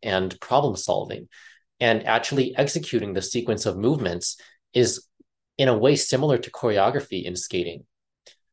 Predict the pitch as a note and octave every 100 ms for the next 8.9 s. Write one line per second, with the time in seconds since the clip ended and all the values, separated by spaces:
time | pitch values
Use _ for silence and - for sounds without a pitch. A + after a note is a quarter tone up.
0 | _ - - B2 A#2 - _ _ _ _
1 | _ _ _ _ A#2+ A#2 A2 - - -
2 | A2+ - C#3+ C3 B2+ _ _ _ - B2+
3 | - - B2 A#2 - - _ _ G2 G#2
4 | G#2+ F#2 - - G2+ G2+ G2 G2 F#2+ -
5 | _ - A#2+ G#2 A#2+ G#2+ G#2+ - - _
6 | _ - - - - G2 F2+ - - -
7 | _ - - G#2 - F2+ - G2+ - -
8 | _ - _ _ A2 G2 F2+ F2+